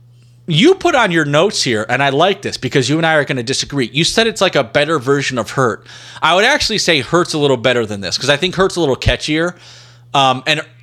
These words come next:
with, with also having the benefit of being strongly emotive, um, this one is very emotive. I don't think there's really much about it that's catchy. So if you were to ask me to pick this or Hurt, I probably would pick Hurt.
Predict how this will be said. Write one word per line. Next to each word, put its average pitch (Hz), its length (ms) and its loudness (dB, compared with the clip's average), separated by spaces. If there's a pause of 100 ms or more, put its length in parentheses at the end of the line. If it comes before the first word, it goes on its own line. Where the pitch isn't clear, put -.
(160)
with, 156 240 2
with 160 200 2
also 170 320 2
having 147 400 -2
the 127 80 -2
benefit 135 400 -2
of 135 80 -2
being 131 180 -2
strongly 135 540 0
emotive, 113 560 0 (800)
um, 131 440 2 (140)
this 208 380 0
one 214 220 2
is 147 100 0
very 160 300 2
emotive. 123 560 2
I 151 100 2
don't 220 140 -2
think 226 140 -6
there's 165 140 -4
really 160 200 2
much 143 240 0
about 135 180 0
it 131 80 -4
that's - 160 -8
catchy. 120 380 0
So 120 140 -2
if - 100 -10
you 240 100 -4
were 202 80 4
to 143 160 0
ask 139 300 -2
me 127 60 -2
to 110 80 -2
pick - 260 -2
this 131 280 0
or 123 280 0
Hurt, 123 400 0 (200)
I 143 120 0
probably 165 320 2
would 127 240 0
pick 160 180 0
Hurt. 185 340 -2